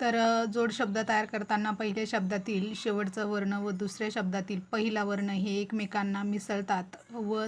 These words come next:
त्या दोघाबद्दल एकच वर्ण तयार होतो. वर्णाच्या अशा एकत्र होण्याच्या प्रकारास संधी असे म्हणतात. संधी म्हणजे साधणे किंवा जोडणे.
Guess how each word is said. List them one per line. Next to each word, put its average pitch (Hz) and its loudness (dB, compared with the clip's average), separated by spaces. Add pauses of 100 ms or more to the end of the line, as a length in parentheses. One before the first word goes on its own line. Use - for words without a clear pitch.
(140)
त्या 214 4
दोघाबद्दल 196 -2
एकच 233 -4
वर्ण 208 0
तयार 208 -2
होतो. 196 -4 (1900)
वर्णाच्या 226 6
अशा 226 -2 (560)
एकत्र 226 0
होण्याच्या 208 2
प्रकारास 202 0
संधी 202 2
असे 196 -2
म्हणतात. 185 -2 (220)
संधी 220 -2
म्हणजे 220 0
साधणे 202 6 (440)
किंवा 220 4
जोडणे. 185 0